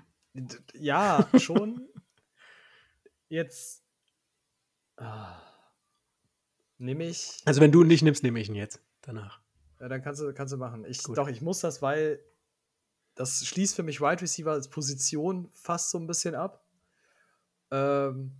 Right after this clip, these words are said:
Speaker 1: und dadurch, dass Mims jetzt noch gegangen ist, äh, nehme ich, äh, Nathaniel Tank Dell.
Speaker 2: Ja, ist mein Wide Receiver danach.
Speaker 1: Ja.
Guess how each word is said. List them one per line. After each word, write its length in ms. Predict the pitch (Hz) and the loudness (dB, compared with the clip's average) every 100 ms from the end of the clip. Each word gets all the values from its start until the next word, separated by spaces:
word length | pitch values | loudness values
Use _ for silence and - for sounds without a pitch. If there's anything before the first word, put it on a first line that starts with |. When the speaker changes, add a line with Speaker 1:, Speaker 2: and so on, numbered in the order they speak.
| - _ _ | -20 _ _
Speaker 1:
und 100 | 135 | -4
dadurch, 180 | 135 135 | -2 -2
dass 160 | 135 | -4
Mims 240 | 156 160 160 | -4 -4 -4
jetzt 180 | 151 - | -4 -4
noch 120 | 143 | -4
gegangen 240 | 135 143 | -4 -4
ist, 320 | 147 139 - - | -4 -4 -8 -8
äh, 280 | 135 135 | -6 -4
nehme 220 | 131 139 139 | -4 -6 -6
ich, 300 | 131 - - | -6 -10 -10
äh, 120 | 127 | -8
Nathaniel 580 | 127 127 143 131 123 117 | -6 -4 -4 -4 -6 -6
Tank 380 | - - 117 - - | -8 -8 -8 -14 -14
Dell. 400 | 113 107 101 82 _ _ _ _ - - - _ _ - - - _ | -8 -8 -8 -16 _ _ _ _ -4 -4 -6 _ _ -20 -20 -20 _
Speaker 2:
Ja, 120 | 131 - - - - - | -10 -10 -14 -20 -20 -16
ist 460 | 135 - - - - | -10 -10 -12 -16 -18
mein 320 | 127 123 127 | -10 -6 -2
Wide 180 | 127 123 | 0 0
Receiver 260 | 127 120 120 | -2 -2 0
danach. 340 | 120 117 117 - _ _ _ _ _ _ _ _ - | 0 -4 -6 -14 _ _ _ _ _ _ _ _ -20
Speaker 1:
Ja. 120 | 117 | -20